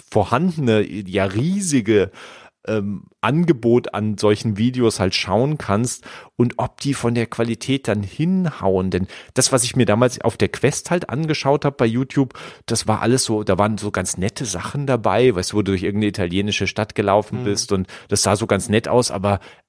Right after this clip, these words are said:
Speaker 1: das war schon von der Qualität so, wo du sagst, ah, so, so richtig Spaß hat das halt nicht bereitet, einfach. Ja, weil es war nicht hoch, also die Auflösung hat nicht gepasst und Schärfe war dann auch nicht immer so optimal und dann hast du halt einfach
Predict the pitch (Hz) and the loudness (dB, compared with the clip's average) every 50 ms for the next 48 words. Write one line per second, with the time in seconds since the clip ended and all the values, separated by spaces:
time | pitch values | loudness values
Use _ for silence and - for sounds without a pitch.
0 | _ - - _ - - - - 104 101 - - 127 104 - 110 98 104 - - | _ -20 -14 _ -4 -4 -4 -4 -4 -4 -2 -2 -2 -2 -2 -4 -4 -4 -6 -6
1 | 98 92 98 - - 113 117 - - 110 107 107 104 98 60 57 90 113 107 98 | -8 -8 -8 -6 -4 -4 -4 -2 -2 -2 -2 -2 -4 -8 -12 -8 -6 -4 -4 -4
2 | 104 92 101 104 - - - 117 127 135 139 127 - - _ - - - - - | -4 -6 -6 -6 -6 -6 -4 -2 0 0 0 -2 -4 -8 _ -20 -20 -18 -18 -20
3 | - _ - - 131 127 120 127 131 151 - - - - - - - 123 120 139 | -14 _ -6 -4 -2 -2 -2 0 0 -2 0 0 -2 -2 -2 -2 0 2 2 4
4 | 151 143 - 139 131 - 131 - - 131 113 120 139 143 - - _ _ _ _ | 2 2 0 0 0 0 -2 2 2 0 2 2 0 0 0 -6 _ _ _ _
5 | _ - 131 110 - 87 87 87 98 104 - 120 101 - - 107 - - 117 - | _ -2 -2 -2 0 -2 0 0 0 2 0 -2 -2 0 -2 -2 0 0 -2 -2
6 | - - - _ _ _ _ _ _ _ _ _ - 113 113 113 - _ _ - | -4 -14 -20 _ _ _ _ _ _ _ _ _ 0 0 0 0 -2 _ _ -8
7 | - 98 107 117 - 127 123 135 156 156 - - 151 160 - - - 120 117 123 | -6 -4 -4 -2 0 0 2 2 2 0 2 4 4 4 4 2 0 0 0 -2
8 | - _ - - - - _ 139 170 - - 147 143 139 135 120 120 - 139 135 | -2 _ -16 -18 -18 -4 _ 0 0 2 2 2 2 2 0 -4 -4 -4 -4 -10
9 | - - - 110 - - 113 117 117 - - - - 78 104 104 98 - - - | -6 -6 -8 -8 -4 0 0 0 0 -2 -10 -12 -10 -8 -8 -8 -8 -10 -18 -20
10 | - - - _ - - 110 110 117 127 127 - - 131 120 117 120 117 120 113 | -20 -20 -14 _ -4 -4 -2 0 0 0 0 0 0 2 4 4 6 6 4 4
11 | 107 107 107 113 117 107 92 - 113 120 123 113 123 117 113 117 113 101 113 107 | 4 2 2 2 0 0 0 0 0 0 -2 -4 -6 -4 -2 0 0 0 0 -2
12 | - - 98 - - 113 107 107 101 98 98 104 104 104 101 95 92 98 95 95 | -2 -2 -6 -4 -6 -4 -2 0 0 0 2 2 2 2 0 0 0 -2 -2 0
13 | 98 107 - - 107 101 90 - 98 95 - 104 98 - - | -2 -2 -2 0 0 0 0 -2 -6 -2 -2 -4 -4 -4 -12